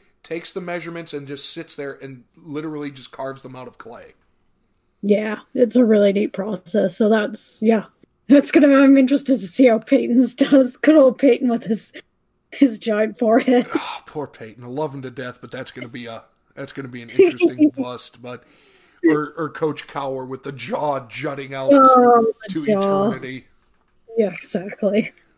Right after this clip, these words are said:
Speaker 1: But so, there you go. That was the close of the twenty twenty N F L dumpster fire season.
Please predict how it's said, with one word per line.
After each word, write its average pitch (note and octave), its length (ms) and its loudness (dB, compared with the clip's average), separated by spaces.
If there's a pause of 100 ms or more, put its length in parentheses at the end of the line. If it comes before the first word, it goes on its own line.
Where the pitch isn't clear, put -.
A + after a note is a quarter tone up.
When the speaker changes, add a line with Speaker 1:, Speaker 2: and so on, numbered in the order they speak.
(140)
Speaker 1:
But A#2 300 -12 (760)
so, G#3 380 -2
there G#3+ 180 0
you F#3+ 100 0
go. D#3+ 280 -2
That F#3 240 -4
was E3 160 -8
the D3+ 80 -10
close E3+ 440 -6
of D#3 120 -16
the C#3 240 -8
twenty D#3+ 380 -12
twenty D#3 360 -12
N D3 100 -12
F C#3 200 -14
L C3+ 160 -8
dumpster C3 420 -12
fire C3 360 -8
season. B2+ 540 -14